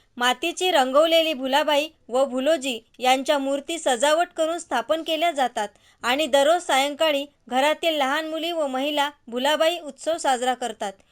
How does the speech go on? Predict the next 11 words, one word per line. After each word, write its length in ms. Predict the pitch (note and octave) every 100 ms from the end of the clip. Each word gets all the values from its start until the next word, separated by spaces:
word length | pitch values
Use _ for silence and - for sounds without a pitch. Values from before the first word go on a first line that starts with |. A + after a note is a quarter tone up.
| _ _ _
भुलाबाई 520 | A3+ C#4+ E4 E4+ F#4
नऊवारी 460 | E4 C#4 C#4 C#4+ D#4
साडी 280 | D4 C4 D4
नेसलेल्या 600 | D4 D4+ E4+ E4 C#4+ C#4+ - _
आणि 240 | A#3 A#3+ C#4
भुलोजी 440 | C4 C#4 D#4 E4
धोतर 380 | D4 B3+ B3 E4
नेसलेला 520 | D#4+ D4 - D4+ D4+
आणि 400 | E4+ - A#3+ C4+ D4 _
फेटा 260 | B3+ C4 E4
बांधलेल्या 500 | D#4 C#4 C4+ C#4 D#4+